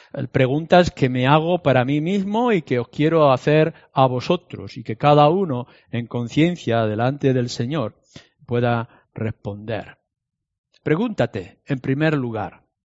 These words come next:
esta es la pregunta básica que se desprende, eh, de los principios, del ejemplo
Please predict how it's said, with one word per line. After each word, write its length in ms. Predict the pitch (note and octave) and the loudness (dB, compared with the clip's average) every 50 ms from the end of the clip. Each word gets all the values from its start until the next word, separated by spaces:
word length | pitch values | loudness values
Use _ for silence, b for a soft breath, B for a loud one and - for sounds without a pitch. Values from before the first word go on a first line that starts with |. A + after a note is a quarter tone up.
| _ _ _ b b b b b b b b | _ _ _ b b b b b b b b
esta 180 | b - - E3 | b -2 2 2
es 20 | |
la 100 | D3 C#3 | 2 2
pregunta 420 | B2+ B2+ C3 C#3+ C#3+ C3 C#3+ C3 | 2 0 -2 -2 -2 2 2 2
básica 640 | B2+ C3 D3 D3+ - - A2 - - G2 F2+ A#2+ - _ | 4 4 2 0 -2 -6 -8 -8 -8 -12 -12 -14 -16 _
que 100 | - B2 | -12 -12
se 140 | A#2 - A#2 | -8 -8 -6
desprende, 640 | A2+ A#2 - - C#3 C#3 C#3 C#3 C3+ C3+ C#3 C3 C3 B B B B B B B B B B | -6 -6 -6 -2 0 0 0 0 2 2 2 2 0 B B B B B B B B B B
eh, 120 | - B2 | -10 -6
de 160 | A#2 B2 B2 B2 | -2 0 0 0
los 140 | B2 - | 0 -2
principios, 1040 | - - C3 B2 B2 A#2+ - G3 F#3+ - - G2 F2+ E2 - - - - - - _ - | -4 -6 -8 -8 -8 -6 -4 -4 -4 -6 -8 -16 -16 -16 -16 -16 -16 -18 -18 -20 _ -10
del 140 | - A2+ A2 | -8 -8 -6
ejemplo 640 | A2 - - E3+ F3 D#3+ C3+ - A2+ G2 F#2 - | -6 -4 -2 -2 -2 -2 -4 -8 -10 -12 -12 -14